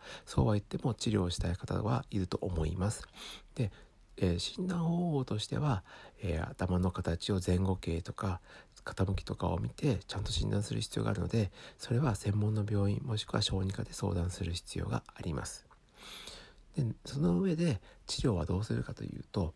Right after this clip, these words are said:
矯正用のヘルメットを使用して治療を行うことができます。ただし、これは自費診療になります。値段はだいたい、まあ、私が調べた限りだと、まあ、三十六万円ぐらい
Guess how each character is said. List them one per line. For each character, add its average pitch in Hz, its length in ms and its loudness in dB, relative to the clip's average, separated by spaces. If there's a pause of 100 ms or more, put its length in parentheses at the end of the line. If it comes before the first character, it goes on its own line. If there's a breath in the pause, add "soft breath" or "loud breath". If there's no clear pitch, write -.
(420 loud breath)
矯 147 240 0
正 156 240 0
用 160 180 2
の 156 220 0 (160)
ヘ - 140 2
ル 143 100 2
メ 104 80 2
ッ 87 140 -2
ト 87 100 -2
を 80 80 -2
使 - 200 -6
用 98 140 0
し - 100 -8
て 147 200 -2
治 - 180 -6
療 95 120 4
を 85 60 0
行 101 100 -4
う 90 160 0
こ 135 100 -4
と 127 80 -2
が 110 80 0
で - 120 -4
き - 160 -12
ま - 100 -4
す。 - 200 -12 (500 loud breath)
た - 140 -2
だ 113 40 2
し、 - 320 -4
こ - 120 -6
れ 98 120 0
は 120 180 0 (160)
自 92 100 -2
費 117 100 0
診 143 260 2
療 135 160 2
に 170 100 2
な - 100 -2
り - 120 -4
ま 65 120 -4
す。 - 220 -12 (640 loud breath)
値 98 100 2
段 117 260 2
は 120 220 0 (240)
だ 85 140 0
い 87 60 0
た 87 160 -4
い、 98 240 2 (480 loud breath)
ま 95 80 -2
あ、 85 100 -4 (420 soft breath)
私 - 240 -2
が 113 80 2
調 123 160 2
べ 113 60 2
た 113 80 2
限 104 180 0
り 101 60 0
だ - 60 -6
と、 120 240 0 (100)
ま 87 80 -2
あ、 80 40 -4
三 90 240 0
十 82 140 0
六 76 220 -2
万 85 180 2
円 87 80 0
ぐ - 100 0
ら 127 100 0
い - 100 -6